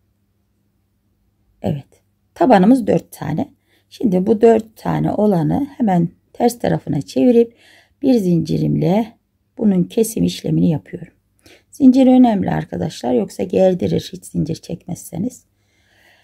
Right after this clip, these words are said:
Şimdi üç tane tekrar zincirimi çekiyorum. Ve yuvalarımın yapımına başlıyorum. Bakın bu şekilde. Bir, iki, üç zincir. Birinci de gayet net anlattığımı düşünüyorum.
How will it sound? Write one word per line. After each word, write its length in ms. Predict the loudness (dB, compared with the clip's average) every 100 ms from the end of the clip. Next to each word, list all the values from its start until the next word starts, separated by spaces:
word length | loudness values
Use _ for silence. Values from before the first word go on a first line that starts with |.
| _
Şimdi 300 | -4 0 2
üç 160 | 2 2
tane 280 | 4 4
tekrar 360 | 2 0 2 2
zincirimi 560 | 2 2 2 0 -2 -6
çekiyorum. 720 | -10 -4 2 4 6 2 -2 _ _ _ _ _ _ _ _ _ _ _ _ _ _ _ _ _ _ _ _ _ _
Ve 80 | -2
yuvalarımın 640 | 2 6 6 4 0 0 0
yapımına 480 | 0 -4 -6 -4
başlıyorum. 520 | -4 -6 -10 -14 -14 -16
Bakın 260 | _ _ _ _
bu 40 |
şekilde. 440 | -20 -20 _ _ _ _ _ _ _ _ _ _ _ _ _ _
Bir, 420 | 0 0 0 -12 _ _
iki, 500 | _ -2 0 0 -4 _
üç 100 | -20
zincir. 600 | -20 -20 -20 -20 -20 -20 _ _ _ _ _ _ _ -10
Birinci 360 | -2 0 0 -2
de 80 |
gayet 520 | -4 0 0 0 -2 -6
net 240 | -8 -6
anlattığımı 640 | -2 -2 -2 -6 -10 -8
düşünüyorum. 720 | -8 -4 -2 0 0 -2 -6